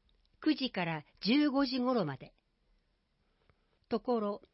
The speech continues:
観光振興センターポケットパーク。写真が二枚あります。一枚目は、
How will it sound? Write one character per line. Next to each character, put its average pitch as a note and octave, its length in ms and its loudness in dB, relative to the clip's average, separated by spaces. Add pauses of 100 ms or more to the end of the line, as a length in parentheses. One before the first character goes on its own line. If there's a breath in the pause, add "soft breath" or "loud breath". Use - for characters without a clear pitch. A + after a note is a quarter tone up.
(320)
観 C#4+ 240 2
光 C4+ 340 0
振 C#4 220 -2
興 C#4 300 -2
セ A#3+ 200 -4
ン G3 80 -4 (100)
タ C#3 340 -12
ー - 40 -18
ポ - 60 -12
ケ C#4+ 140 -2
ッ C#4+ 60 -6 (120)
ト B3 120 0
パ G#3+ 140 -6
ー D3+ 140 -6
ク。 - 180 -20 (1700)
写 C#4 240 2
真 D#4 280 2
が D4 120 2
二 C#4+ 180 6
枚 G3+ 300 2
あ D#3 40 -6
り C#3 120 -10
ま C#3+ 120 -8
す。 - 60 -16 (1080)
一 C#4+ 260 0
枚 C#4 240 2
目 A#3+ 160 0
は、 D#3 220 -6